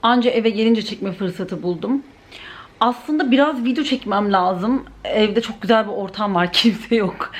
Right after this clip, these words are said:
Ama çekecek dermanım da yok. Çünkü bugün çok, ay, şuraya kolumu koyayım, destek alayım. Bugün çok yorulduk. Ee, yani çok yoruldum özellikle de ben. Kızlar da yorulmuştur diye tahmin ediyorum ama Fleabag çok güzeldi. Ee, şöyle oyun,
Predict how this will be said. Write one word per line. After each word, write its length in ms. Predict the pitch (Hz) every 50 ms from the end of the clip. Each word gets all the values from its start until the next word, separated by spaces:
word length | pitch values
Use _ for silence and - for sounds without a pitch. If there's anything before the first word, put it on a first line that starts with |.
| - - - - - - - -
Ama 340 | - 247 254 294 302 294
çekecek 380 | 294 277 208 226 240 277 226 208
dermanım 520 | 233 226 220 220 220 214 220 226 240 240
da 40 | 226
yok. 100 | 226 226 226
Çünkü 240 | - 220 - 247 220
bugün 220 | 220 202 220 254 240
çok, 200 | - 233 - 226
ay, 60 | 220
şuraya 300 | 220 - 226 220 233 226
kolumu 300 | - 226 208 220 214 214
koyayım, 340 | - 190 180 180 185 175 175
destek 340 | 175 - - 185 175 -
alayım. 320 | 180 165 170 175 175 175 185
Bugün 200 | 190 214 233 220
çok 240 | - 240 208 185 196
yorulduk. 460 | 202 180 175 170 156 151 202 214 - - - _ - - - - - - - - _ _ -
Ee, 100 | - 165
yani 380 | 165 160 165 151 156 - - - -
çok 200 | - 185 160 -
yoruldum 460 | 180 185 170 175 160 156 190 180 170 - - - - _ _ _ -
özellikle 580 | 175 170 165 160 156 151 147 - 151 147 151 139 - - - _ _ _ _ _ _ _ _ -
de 160 | 180 170 139
ben. 260 | 175 160 160 151 151 - - _ - - - - - - - - _ _ _ _ _ - _ _ _ _
Kızlar 320 | - - 180 202 190 185
da 40 | 165
yorulmuştur 400 | 147 151 147 147 - - - 143
diye 100 | - 151
tahmin 320 | 147 160 151 151 151 147 143
ediyorum 200 | 170 175 196 214
ama 220 | 208 180 165 160
Fleabag 380 | - - 202 214 220 196 202 190 -
çok 320 | - - - 175 - - -
güzeldi. 640 | 180 - - 165 151 156 156 156 151 165 190 233 - - - - - - - - - - - -
Ee, 280 | - 214 214 208 208 214
şöyle 340 | 214 - - 285 311 320 302 - -
oyun, 460 | 233 233 247 254 294 349 381 415 -